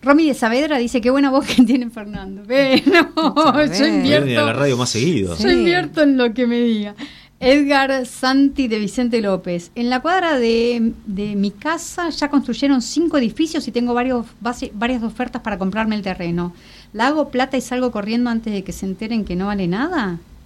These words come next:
Speaker 1: Y si se lo quieren comprar es porque vale."
Speaker 3: No, si se lo quieren comprar, obviamente ya les tuvieron la tierra y saben lo que pueden construir. No, ninguna desarrolladora va a pagar de hecho, ninguna desarrolladora va a pagar algo que no exista y mucho menos si no se puede construir. Antes de eso, hace un estudio seguro de la tierra.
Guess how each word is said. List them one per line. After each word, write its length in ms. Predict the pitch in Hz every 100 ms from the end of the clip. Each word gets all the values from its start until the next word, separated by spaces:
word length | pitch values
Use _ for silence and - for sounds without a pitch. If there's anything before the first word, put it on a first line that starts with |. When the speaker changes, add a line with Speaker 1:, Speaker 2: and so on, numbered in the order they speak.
| - -
Speaker 1:
Y 60 |
si 120 | - 160
se 120 | 175
lo 140 | 180
quieren 220 | 175 226 196
comprar 240 | 175 233
es 60 | 247
porque 200 | 180 170
vale." 320 | 156 143 - - - -
Speaker 3:
No, 220 | 185 92
si 140 | 78 80
se 80 |
lo 80 | 95
quieren 180 | 131 151
comprar, 320 | 107 117 135
obviamente 380 | 110 87 104 113
ya 160 | 98 87
les 100 | 82
tuvieron 320 | 82 87 90
la 100 | 82
tierra 440 | 90 98 117 127
y 40 | 92
saben 240 | 82 85
lo 80 | 85
que 80 | 78
pueden 200 | 82 80
construir. 520 | - 95 117 95 71 85 85 76
No, 200 | 76 76 76 85
ninguna 340 | 95 147 156
desarrolladora 680 | 107 - 80 80 87 104 104
va 60 | 92
a 40 |
pagar 500 | 80 82 90 101 104 - - -
de 100 | 101
hecho, 140 | -
ninguna 220 | 90 98 95
desarrolladora 480 | - 85 - 90
va 80 | 90
a 60 | 80
pagar 340 | 78 82 90
algo 280 | 87 95 87
que 80 | 76
no 80 | 85
exista 400 | - 104 - 107
y 80 | 85
mucho 260 | 92 -
menos 420 | 87 95 98 85 - - -
si 140 | -
no 60 | 85
se 80 | 85
puede 140 | 87
construir. 400 | 85 - 90 73 - - _ _ _ -
Antes 320 | 104 104 95
de 80 | 107
eso, 160 | 107
hace 120 | 95
un 60 | 87
estudio 320 | - 92 90
seguro 440 | - 87 95 107 90
de 60 |
la 80 | 80
tierra. 300 | 80 - -